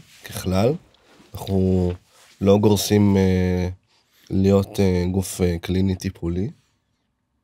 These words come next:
אלא מ-, מקום שמציע פלטפורמה שהיא מענה.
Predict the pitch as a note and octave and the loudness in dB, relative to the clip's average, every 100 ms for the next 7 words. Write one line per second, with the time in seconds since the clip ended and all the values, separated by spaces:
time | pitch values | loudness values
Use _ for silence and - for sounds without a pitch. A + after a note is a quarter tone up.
0 | _ F2+ F2 E2+ E2+ E2+ E2+ E2+ - _ | _ -6 -4 -4 -4 -4 -6 -8 -12 _
1 | - - _ _ G2 F#2 - - G2 - | -18 -18 _ _ -6 -6 -8 -10 -4 0
2 | C3 B2 G#2 F#2+ A2+ G2+ F#2+ - B2+ C3+ | 0 0 -2 0 -2 -2 -6 -4 -4 0
3 | E3+ - _ _ _ - C3+ D3 D3+ | -2 -4 _ _ _ -4 0 0 0